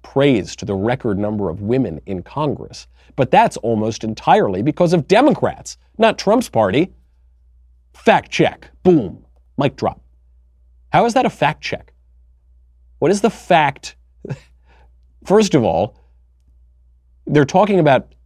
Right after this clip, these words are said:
Trump's praising the women in Congress. Praise is not something that can be fact checked.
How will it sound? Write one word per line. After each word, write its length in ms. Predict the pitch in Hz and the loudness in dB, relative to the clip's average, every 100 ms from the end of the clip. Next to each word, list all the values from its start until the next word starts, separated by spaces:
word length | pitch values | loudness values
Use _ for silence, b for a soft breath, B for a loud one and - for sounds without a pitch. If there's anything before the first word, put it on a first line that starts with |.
| - | -20
Trump's 420 | - 165 170 - - - | -2 0 0 -4 -12 -20
praising 680 | - 170 185 156 104 85 98 110 | -2 4 4 4 0 -4 -8 -4
the 100 | 120 | 0
women 280 | 127 123 | 2 2
in 100 | 113 | 0
Congress. 500 | 104 113 104 - - - b b - | 0 -2 -2 -8 -18 -20 b b -10
Praise 760 | - 220 185 110 95 107 - _ _ _ _ _ _ _ _ - | 0 4 4 2 -2 -6 -10 _ _ _ _ _ _ _ _ 0
is 120 | 135 | 2
not 220 | 156 170 | 4 2
something 300 | - 151 143 | 2 0 0
that 80 | 139 | 0
can 100 | 139 | 0
be 100 | 123 | -2
fact 380 | 113 175 175 - | 0 0 0 -2
checked. 360 | - 98 - | -8 -8 -10